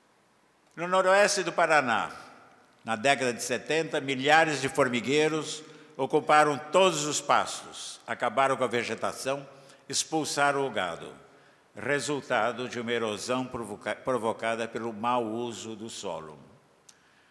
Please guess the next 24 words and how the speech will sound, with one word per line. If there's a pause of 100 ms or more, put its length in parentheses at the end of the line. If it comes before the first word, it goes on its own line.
(360)
No
Vietnã, (560)
durante
a
guerra,
milhões
de
toneladas
de
desfoliantes, (400)
napalm, (720)
acabaram
por
acabar,
eu
falo
de
propósito,
acabaram
por
acabar
com
as
florestas